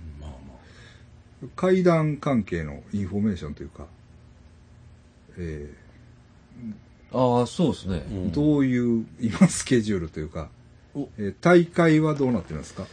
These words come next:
Speaker 2: 大コアですよね。
Speaker 1: あ、大コアは、えーと、
Speaker 2: ゴルフさん。
Speaker 1: 十二月二十一日金-、金曜日ですね。
Speaker 2: うん。それは、
Speaker 1: えー、
Speaker 2: なんか、
Speaker 1: 重曹の縄跳び。
Speaker 2: ああ、はいはいはい。
Speaker 1: はい。で、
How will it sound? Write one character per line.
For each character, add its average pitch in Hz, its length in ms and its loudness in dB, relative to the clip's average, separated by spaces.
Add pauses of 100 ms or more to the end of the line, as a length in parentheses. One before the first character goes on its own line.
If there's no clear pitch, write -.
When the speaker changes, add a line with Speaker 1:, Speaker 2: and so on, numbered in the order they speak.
(120)
Speaker 2:
大 180 260 10
コ 180 280 10
ア 165 60 4
で 120 100 2
す - 100 -10
よ - 100 0
ね。 143 60 8
Speaker 1:
あ、 135 40 8
大 180 420 8
コ 180 280 8
ア 165 80 6 (300)
は、 123 80 -4 (560)
え 139 40 -4
ー 107 320 2
と、 127 60 4
Speaker 2:
ゴ 120 60 6
ル 104 60 2
フ 98 60 -2
さ 87 100 -4
ん。 92 100 0
Speaker 1:
十 135 280 2
二 127 160 4
月 98 280 2 (1160)
二 123 220 8
十 101 220 0
一 98 240 -2
日 90 280 -2
金-、 90 380 -6 (600)
金 101 320 0
曜 95 240 -4
日 90 60 -18
で - 100 -18
す - 120 -20
ね。 92 160 -12 (220)
Speaker 2:
う - 20 -4
ん。 - 40 -4 (540)
そ - 200 2
れ 220 140 4
は、 214 260 4
Speaker 1:
え 156 360 -4
ー、 156 40 2
Speaker 2:
な 151 80 2
ん 123 40 -4
か、 117 180 -2 (680)
Speaker 1:
重 107 240 4
曹 92 120 -6
の 71 160 -8
縄 78 200 -8
跳 73 40 -12
び。 76 60 -10 (600)
Speaker 2:
あ 147 40 -2
あ、 139 560 -2
は 104 80 -4
い - 20 -2
は 113 60 -4
い 110 60 -2
は 92 60 0
い。 - 40 0
Speaker 1:
は 87 60 -6 (460)
い。 - 20 -2
で、 175 180 4